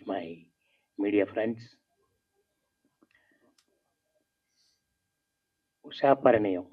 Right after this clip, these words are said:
Basically, ఒక్క లైన్లో చెప్పాలంటే, my definition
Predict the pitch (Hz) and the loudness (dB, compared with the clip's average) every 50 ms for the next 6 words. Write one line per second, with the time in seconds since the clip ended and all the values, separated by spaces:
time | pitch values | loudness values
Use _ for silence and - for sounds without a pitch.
0 | - - _ _ _ _ _ _ _ _ _ _ _ - - 110 107 110 110 113 | -20 -20 _ _ _ _ _ _ _ _ _ _ _ -6 0 0 0 0 0 -4
1 | - 127 123 131 147 180 - - _ _ _ _ _ _ _ _ _ _ _ _ | -6 -4 -4 -4 -4 -6 -8 -14 _ _ _ _ _ _ _ _ _ _ _ _
2 | _ - - _ - - 117 107 107 104 107 110 110 110 113 110 110 - 104 - | _ -20 -20 _ -10 -8 -6 -4 -2 -2 -2 -2 -2 0 -2 -2 -2 -4 -12 -12
3 | - - 104 98 98 104 104 147 180 214 214 _ _ _ _ _ _ _ _ _ | -10 -10 -10 -10 -10 -8 -6 -6 -6 -6 -8 _ _ _ _ _ _ _ _ _
4 | _ _ _ _ _ _ _ _ _ _ - - 104 107 113 123 127 127 123 117 | _ _ _ _ _ _ _ _ _ _ -8 -4 -2 0 2 0 2 2 0 -2
5 | - - 123 113 113 - - 127 | -2 -2 -6 -6 -6 -6 -6 -4